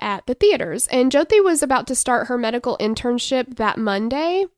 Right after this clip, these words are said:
and she told her mom that she just wanted to go out one more time before she didn't have any free time anymore. So it was, like, that kind of in-between.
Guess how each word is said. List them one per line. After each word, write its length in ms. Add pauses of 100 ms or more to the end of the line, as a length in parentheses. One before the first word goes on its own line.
(140)
and 340
she 120
told 220
her 60
mom 220
that 140
she 100
just 160
wanted 200
to 60
go 140
out 160
one 120
more 160
time 260
before 260
she 180
didn't 260
have 180
any 120
free 220
time 240
anymore. 420
So 140
it 80
was, 140
like, 180
that 160
kind 180
of 80
in-between. 720